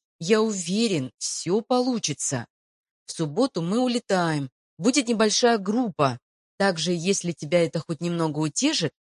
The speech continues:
с нами будут военные, которых приставят нам для охраны из окружения покойного товарища Арбузова. К тому же Михаил тоже поедет с нами.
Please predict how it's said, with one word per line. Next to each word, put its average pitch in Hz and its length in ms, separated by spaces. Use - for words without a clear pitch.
с - 140
нами 202 380
будут 165 320
военные, 190 800
которых 185 380
приставят 170 680
нам 180 320
для 165 220
охраны 208 540
из 151 120
окружения 170 680
покойного 196 540
товарища 190 540
Арбузова. 156 680
К - 60
тому 202 260
же 185 140
Михаил 190 680
тоже 247 380
поедет 208 500
с - 100
нами. 156 420